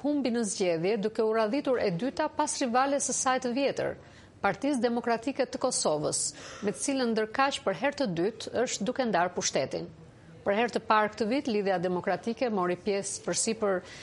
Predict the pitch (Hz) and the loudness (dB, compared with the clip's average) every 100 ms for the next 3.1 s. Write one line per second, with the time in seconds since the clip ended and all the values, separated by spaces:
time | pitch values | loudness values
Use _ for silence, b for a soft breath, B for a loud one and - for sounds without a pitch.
0 | B B 165 185 190 254 226 180 170 185 | B B -2 -2 0 0 2 0 0 0
1 | 170 165 165 185 185 - 185 143 139 - | 0 0 0 0 0 2 2 2 2 0
2 | - - 202 202 240 226 226 - 220 190 | -2 0 0 2 2 2 2 2 2 2